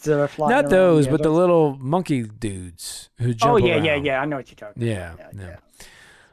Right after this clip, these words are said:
Speaker 2: I think they're the people who used to live in that city, if I'm not mistaken,
Speaker 1: Mm-hmm.
Speaker 2: that do, were turned into that. So, yeah. I, I fought them. I, I did actually fight a good bit of enemies and stuff. Like, I didn't just run everything. I did attempt to fight and kill at least one of every kind, I think.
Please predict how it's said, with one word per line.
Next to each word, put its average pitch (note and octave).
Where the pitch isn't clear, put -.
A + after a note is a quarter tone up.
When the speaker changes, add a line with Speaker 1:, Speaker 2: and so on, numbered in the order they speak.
Speaker 2:
I C#3+
think G3
they're E3
the C#3+
people C#3
who B2
used A#2+
to G#2+
live C#3+
in A#2
that G2
city, F2+
if F2
I'm G2+
not G2
mistaken, G2+
Speaker 1:
Mm-hmm. D3+
Speaker 2:
that G2+
do, G#2+
were G#2
turned G#2
into G2
that. F2
So, F#2
yeah. F#2+
I, D3+
I -
fought A3+
them. B2+
I, F3
I G#3+
did C4+
actually C3+
fight C3
a -
good A2
bit G#2+
of G2+
enemies G#2
and -
stuff. -
Like, A2
I A2+
didn't C3
just G2
run G#2+
everything. B2+
I A2
did A#2+
attempt B2+
to B2
fight A2+
and A#2
kill G#2
at A#2
least G#2
one A2
of G2
every F#2+
kind, F#2
I F2+
think. -